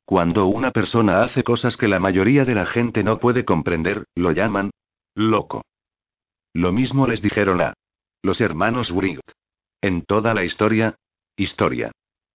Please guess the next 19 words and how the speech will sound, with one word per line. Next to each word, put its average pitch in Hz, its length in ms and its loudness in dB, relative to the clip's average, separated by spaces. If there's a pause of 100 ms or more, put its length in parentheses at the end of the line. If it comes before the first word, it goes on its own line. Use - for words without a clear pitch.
(140)
¿Usted 120 400 2
comprende 107 600 0
lo 90 100 0
que 87 160 0
estoy 131 320 0
haciendo, 107 580 0
señor 92 440 -2
Lowndes? 107 460 -4 (920)
Comprender, 87 600 -2
punto, 104 300 2
ahí 107 180 2
estaba 127 360 0
su 104 180 0
oportunidad. 90 640 -2 (520)
No 104 220 0
la 107 120 0
desperdicies, 101 840 -2
punto, 120 340 0
no, 98 180 0